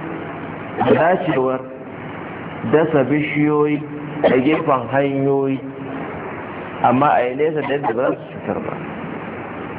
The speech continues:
Samar da su nan zai magance samun zaizayar ƙasa, zai kawar da kwararowar hamada, zai sa lokaci zuwa lokaci a rika samun amfanin da ke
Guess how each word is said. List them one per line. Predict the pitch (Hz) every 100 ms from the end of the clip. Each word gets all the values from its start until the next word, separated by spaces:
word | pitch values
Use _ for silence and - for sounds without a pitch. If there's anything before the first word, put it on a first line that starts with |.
| - - - - - 165 - - - - - - - - -
Samar | 139 165
da | 160 147
su | 156 170
nan | 160 165 175 - - - - - - - - - - - - - 131
zai | 160
magance | 147 151 151 139 131 -
samun | 147 151 143 127
zaizayar | 120 120 120 139 110
ƙasa, | 104 - 110 - - - - - - - - - - - - - - - - - - - - -
zai | 147 151
kawar | 156 160 160
da | -
kwararowar | 127 156 156 156 151 143 143
hamada, | 143 127 127 110 95 - - - - 90 87 - - - - - - -
zai | 165 180
sa | 165
lokaci | 165 180 160 160
zuwa | 160 165
lokaci | 151 160 151 160
a | 143
rika | 143 139 147
samun | 151 160 143 -
amfanin | 127 131 127 131 131 143 165
da | 139
ke | 135 143